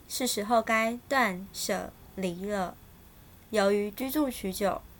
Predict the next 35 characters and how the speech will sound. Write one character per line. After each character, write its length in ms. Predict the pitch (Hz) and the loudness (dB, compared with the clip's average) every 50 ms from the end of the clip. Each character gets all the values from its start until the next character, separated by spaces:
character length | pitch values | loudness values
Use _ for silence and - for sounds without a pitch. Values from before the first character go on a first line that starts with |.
| - - - - | -20 -20 -18 -10
看 240 | - - 233 214 | -6 -4 -2 0
到 300 | 214 233 214 202 190 190 | 2 4 4 4 2 0
墙 240 | 190 - 190 170 185 | -2 -4 -6 -6 -2
壁 220 | 247 294 277 262 247 | -2 0 0 0 0
壁 180 | - 269 247 | 0 0 -2
纸 200 | - - - - - | -2 -4 -10 -12 -10
几 160 | - - 285 311 | -4 0 0 2
乎 300 | 320 - 330 330 339 339 | 2 2 0 0 0 -2
从 320 | - - 202 185 185 185 | -2 -4 -4 -2 -2 0
白 180 | 202 190 180 196 | 0 0 0 0
色 300 | - - 220 202 190 185 | 0 0 0 0 0 -2
变 220 | - 226 214 208 | -4 -4 -4 -4
成 240 | - 202 175 175 - - | -4 -6 -8 -8 -4 -2
暗 180 | 285 285 262 254 | 0 0 0 0
淡 180 | 262 233 214 | 0 0 -2
黄 240 | 190 - 175 180 190 | -2 -6 -8 -8 -8
色， 320 | - - 233 202 185 - - - - - - - - - - - | -6 -4 -4 -4 -4 -4 -8 -14 -20 -20 -20 -20 -20 -20 -14 -6
着 220 | - 220 220 233 | -2 -2 0 0
实 320 | 240 - - 247 233 240 247 | 0 -2 -2 -2 -2 -4 -4
不 180 | 247 - 320 | -2 -2 -2
美 220 | 294 269 226 190 180 | 0 0 0 -2 -4
观 260 | - 247 247 262 277 | -4 -2 -2 -2 -2
呀。 220 | 285 254 - - - - - - - - - - - - - - - - - - - - - - | -2 -4 -4 -6 -10 -14 -20 -20 -20 -20 -20 -20 -20 -20 -20 -20 -20 -20 -20 -20 -20 -20 -10 -2
于 140 | - 233 240 | 0 0 0
是 420 | 240 - - 285 269 254 240 233 233 | 0 0 0 2 2 2 2 2 2
下 280 | - - 302 277 254 | 2 4 4 4 4
决 180 | 226 226 220 226 | 4 2 0 0
心 340 | 233 - 302 311 330 349 339 | 0 0 0 2 0 0 2
把 240 | - 247 214 180 | 4 4 4 4
所 320 | - - - - - 226 262 | 2 -2 -4 -2 0 2 4
有 220 | 311 330 269 202 | 4 6 4 4
墙 240 | 196 - 220 196 202 | 2 0 -4 -4 -4
壁 160 | 226 247 240 | -2 -2 -2
上 220 | 233 262 240 226 208 | -2 -2 -2 -2 -2
的 100 | 202 | -4